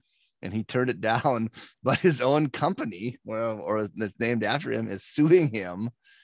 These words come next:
Uh, basically, in their statement, I read it earlier, they basically said, "We're protecting him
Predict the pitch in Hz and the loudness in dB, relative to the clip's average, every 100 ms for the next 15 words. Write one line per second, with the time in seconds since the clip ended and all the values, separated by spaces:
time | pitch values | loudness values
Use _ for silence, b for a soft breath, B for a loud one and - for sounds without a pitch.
0 | b _ - 104 104 95 104 147 151 160 | b _ -6 -4 -4 -6 -2 -2 -2 0
1 | 156 - 131 131 123 - 131 156 170 147 | 0 2 2 4 2 2 0 0 -2 -2
2 | 120 120 127 123 131 156 151 _ _ _ | -4 -2 -2 -2 -2 -4 -8 _ _ _
3 | 120 120 131 135 135 127 117 120 120 - | -2 2 2 0 -2 -2 0 0 -2 -2
4 | 123 139 123 131 123 127 | -2 0 0 2 2 2